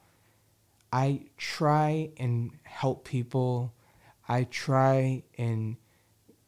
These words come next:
give people opportunities. I try and do the best I can with what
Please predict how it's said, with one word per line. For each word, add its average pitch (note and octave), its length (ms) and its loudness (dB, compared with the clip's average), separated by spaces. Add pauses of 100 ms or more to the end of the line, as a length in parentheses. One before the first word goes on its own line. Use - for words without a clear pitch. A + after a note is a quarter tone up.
(140)
give C#3 240 2
people C3 380 -2
opportunities. A#2 1120 -2
I A#2 140 -2
try B2 800 -2
and A2 400 -2 (2500)
do F3 240 4
the D#3+ 120 2
best D3 540 0 (100)
I B2+ 220 -2
can B2+ 600 0
with G#2+ 160 -4
what A#2+ 440 -4